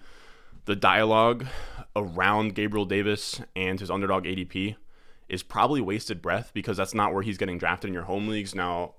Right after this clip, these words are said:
I agree with the, the masses that this is getting ridiculous at underdog. I won't be taking him at that price. I've already sort of gotten my exposure to him while he was cheaper than that. At fourth round prices, I won't be touching Gabriel Davis. But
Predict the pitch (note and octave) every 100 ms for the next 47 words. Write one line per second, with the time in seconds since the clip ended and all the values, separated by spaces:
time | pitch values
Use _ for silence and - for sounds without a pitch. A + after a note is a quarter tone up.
0 | - - B2+ C3 B2 A#2 G#2 F#2+ - F2
1 | F#2+ F2 F#2+ G#2+ G2 F2+ F2 F#2+ F#2 F#2
2 | D#2+ F2 G2+ F#2 F2+ F#2 F#2 F#2+ F#2 _
3 | - - - G#2 A2 A2 G2+ G2 G2 G2+
4 | G2 G2 F#2 F#2+ F#2+ G2 C3 - B2+ A2
5 | F2+ F2 F#2 G2 F#2+ F#2+ - G2 G2 F#2+
6 | G2 G2 F#2 F2+ - _ _ - F2+ G#2
7 | F#2+ - A2 A2+ A2 A2 A2 G#2 _ -
8 | G2 F#2+ B2+ A#2+ A#2 G#2+ G2 F#2+ F#2 G2+
9 | F#2 F2+ - F#2 F#2 F#2+ F2+ E2 D#2 E2
10 | D2 B1 - B1 G#1+ - - C3 -